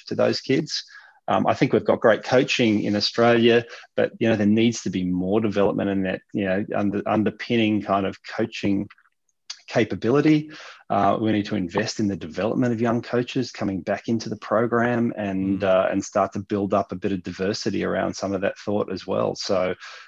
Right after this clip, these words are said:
Speaker 1: th-, there's plenty to do. He, he's a good guy for it. Uh, he's a good leader. Uh, and hopefully, uh, hopefully he can start to, to drive some of that innovation back into, back into swimming again.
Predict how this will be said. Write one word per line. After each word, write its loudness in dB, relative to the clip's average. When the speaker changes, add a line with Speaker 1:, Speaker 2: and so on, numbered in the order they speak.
Speaker 1:
th-, 2
there's 0
plenty 6
to -2
do. 4
He, 6
he's 4
a 6
good 2
guy 8
for 2
it. 0
Uh, 0
he's -2
a 0
good -2
leader. 2
Uh, 4
and 0
hopefully, 2
uh, 4
hopefully 0
he 2
can 0
start -2
to, -2
to -14
drive 2
some -2
of -2
that -2
innovation 0
back -4
into, -2
back -4
into 0
swimming -2
again. -4